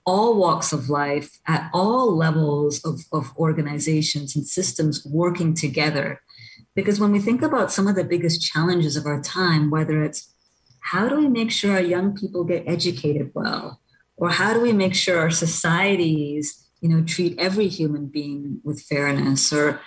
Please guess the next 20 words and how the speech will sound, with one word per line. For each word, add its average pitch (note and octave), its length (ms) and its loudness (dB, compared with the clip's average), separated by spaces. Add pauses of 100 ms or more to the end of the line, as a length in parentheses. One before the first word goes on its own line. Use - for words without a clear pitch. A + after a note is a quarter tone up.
(300)
how F#3 200 2
do A3 100 6
we A3 120 4
make F#3+ 240 2
sure F#3 340 2
that E3+ 320 0
we F3+ 140 0
have F3+ 220 0
an F#3 160 0
earth G#3 380 0
left F3 340 2
for E3 120 -4
the D#3 100 2
next D#3 320 0
generations? D3+ 720 0
Those B3 240 0
problems D4+ 540 0
are F3 80 0
so F#3 320 0
complex, E3 960 -4